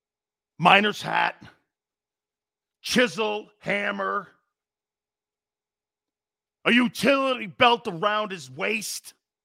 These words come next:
Let's go to work, guys. Let's build this thing. Foundation up. Does that guy not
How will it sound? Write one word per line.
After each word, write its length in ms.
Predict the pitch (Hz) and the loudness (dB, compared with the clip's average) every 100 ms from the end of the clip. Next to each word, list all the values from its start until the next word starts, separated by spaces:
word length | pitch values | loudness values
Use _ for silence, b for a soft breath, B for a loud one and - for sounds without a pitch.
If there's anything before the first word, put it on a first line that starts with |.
| _ _ _ _ _ _ _ _ _ | _ _ _ _ _ _ _ _ _
Let's 80 | - | -14
go 140 | - 185 | -6 -6
to 60 | |
work, 220 | 170 160 | -4 -8
guys. 400 | 143 131 123 - - _ _ _ _ _ _ _ _ _ _ _ _ _ _ _ | -6 -8 -8 -14 -20 _ _ _ _ _ _ _ _ _ _ _ _ _ _ _
Let's 140 | 165 139 | -12 -8
build 260 | 196 190 | -4 -4
this 160 | 151 - | -4 -12
thing. 300 | 143 117 107 _ - | -14 -16 -18 _ -4
Foundation 580 | 190 196 190 185 - 160 | -2 -2 -4 -10 -10 -6
up. 280 | 143 - - _ _ _ _ _ _ _ _ _ _ _ _ _ _ _ _ | -6 -8 -16 _ _ _ _ _ _ _ _ _ _ _ _ _ _ _ _
Does 100 | 113 | -12
that 160 | 190 220 | -12 -8
guy 140 | 247 | -8
not 220 | 233 220 | -4 -6